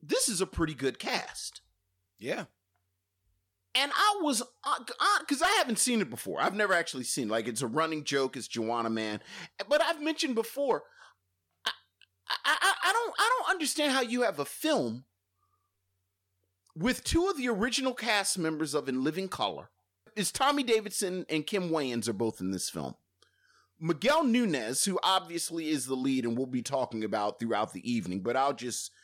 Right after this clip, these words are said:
Speaker 1: shorthand it and say I'm a fan of Miguel Nunez.
Speaker 2: Mm-hmm.
Speaker 1: Kevin Pollak, Jennifer Lewis.
Speaker 2: Oh, yes, forgot, yeah, yeah.
Speaker 1: Vivica A. Fox.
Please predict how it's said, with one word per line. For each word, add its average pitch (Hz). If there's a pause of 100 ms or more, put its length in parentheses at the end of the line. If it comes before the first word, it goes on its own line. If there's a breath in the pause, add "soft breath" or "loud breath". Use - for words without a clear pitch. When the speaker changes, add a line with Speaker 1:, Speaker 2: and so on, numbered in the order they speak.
(180 soft breath)
Speaker 1:
shorthand 147
it 110
and 117
say 143
I'm 254
a 165
fan 151
of 98
Miguel 113
Nunez. 98 (320)
Speaker 2:
Mm-hmm. 117 (1200 soft breath)
Speaker 1:
Kevin 339
Pollak, - (880)
Jennifer 311
Lewis. - (300)
Speaker 2:
Oh, 127
yes, 123
forgot, 95
yeah, 92 (280)
yeah. - (100)
Speaker 1:
Vivica 302
A. 226
Fox. -